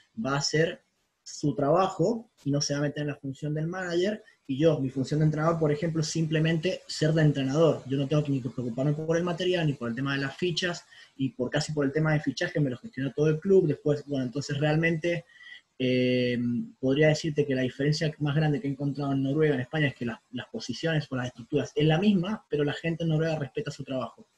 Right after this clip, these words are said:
respeta tu espacio, ¿sí? Y realmente es muy fácil cooperar y muy fácil,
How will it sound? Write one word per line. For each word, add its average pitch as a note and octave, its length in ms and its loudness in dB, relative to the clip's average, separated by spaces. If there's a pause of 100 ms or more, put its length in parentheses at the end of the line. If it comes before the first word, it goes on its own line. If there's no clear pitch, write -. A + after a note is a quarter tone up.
(240)
respeta C#3 400 -2
tu C#3+ 100 -2
espacio, B2 460 -10 (540)
¿sí? E3 280 0
Y C#3+ 100 -4
realmente D3+ 400 2
es - 120 -6
muy D#3 220 4
fácil D3+ 440 -6
cooperar D3 600 0
y C#3+ 60 -4
muy C#3+ 180 0
fácil, D#3 520 -6